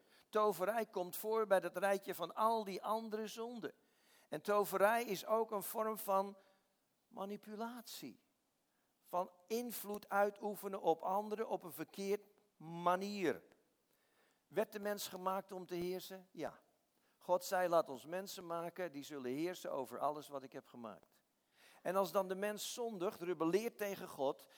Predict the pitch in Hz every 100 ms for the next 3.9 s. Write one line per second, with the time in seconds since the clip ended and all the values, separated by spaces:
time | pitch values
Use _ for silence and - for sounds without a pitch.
0 | - _ 165 175 - 165 165 190 247 -
1 | - - 175 220 - _ _ _ _ _
2 | _ _ _ _ _ _ _ _ _ -
3 | 151 151 147 - 127 156 143 82